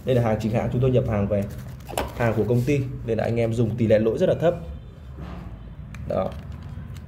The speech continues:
Đây là dây nguồn, em cắm điện trực tiếp hai trăm hai mươi V. Một cái dây kết nối với cả máy tính này, dây U S B cắm với cả máy tính, một cái dây Bluetooth và bên trong sẽ là cục giải mã của chúng ta.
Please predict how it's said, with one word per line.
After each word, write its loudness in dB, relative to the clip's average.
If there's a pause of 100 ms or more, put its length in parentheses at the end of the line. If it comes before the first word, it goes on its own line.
(300)
Đây 8
là 4
dây 4
nguồn, 6 (120)
em 0
cắm 2
điện 2
trực -2
tiếp 2
hai -2
trăm 0
hai 0
mươi 4
V. 2 (2500)
Một 8
cái 6
dây 6
kết 2 (100)
nối 4 (800)
với 0
cả 2
máy 0
tính 4
này, 4 (1500)
dây 2
U 4
S -2
B 6 (180)
cắm 0
với 0
cả 4
máy -2
tính, -2
một -4
cái -2
dây 4
Bluetooth 0
và 0
bên 2
trong 0
sẽ 2
là 0 (2000)
cục 0
giải 4
mã 2
của 0
chúng 0
ta. 2